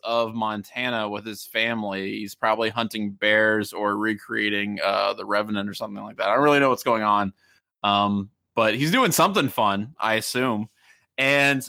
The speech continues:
we're, we're stuck here in, in the, uh, the less awesome states. And, but, but we're gonna discuss a little bit of Ohio State football. We've got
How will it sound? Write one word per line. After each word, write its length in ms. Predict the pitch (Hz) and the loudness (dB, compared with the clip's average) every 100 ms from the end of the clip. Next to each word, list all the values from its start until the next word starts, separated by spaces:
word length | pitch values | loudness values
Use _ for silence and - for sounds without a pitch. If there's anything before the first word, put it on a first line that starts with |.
| - | -12
we're, 540 | 117 143 170 185 180 | -4 0 2 2 0
we're 140 | 131 160 | -2 -6
stuck 340 | - 165 156 | -2 -2 -2
here 380 | - 139 147 151 | -4 -4 -2 -2
in, 220 | 127 127 | -6 -8
in 240 | 113 117 | -8 -8
the, 340 | 113 120 117 117 | -6 -6 -4 -2
uh, 180 | 110 110 | -2 -2
the 140 | 113 | -4
less 540 | 113 120 120 117 - - - | -4 0 0 -2 -12 -10 -2
awesome 400 | 117 131 113 98 | 0 0 -6 -10
states. 680 | - - 107 101 98 - _ _ _ - | -10 -6 -6 -6 -10 -14 _ _ _ -6
And, 340 | 117 123 117 | -2 -2 0
but, 300 | - 196 165 135 143 | 4 4 4 -4 2
but 260 | 165 175 | 4 4
we're 140 | - 135 | -2 0
gonna 240 | 139 131 | 2 2
discuss 720 | 123 120 - 135 127 143 - | -2 -4 -6 -2 -2 -2 -10
a 60 | 123 | -10
little 260 | 117 123 120 | -8 -8 -8
bit 300 | 120 120 123 | -4 -4 -4
of 240 | 110 107 | -8 -6
Ohio 280 | 107 107 107 | -8 -10 -12
State 240 | 107 - - | -14 -18 -16
football. 460 | - 143 151 165 147 | -16 -2 0 0 0
We've 260 | 110 104 | -4 -4
got 360 | 113 104 101 | 0 0 0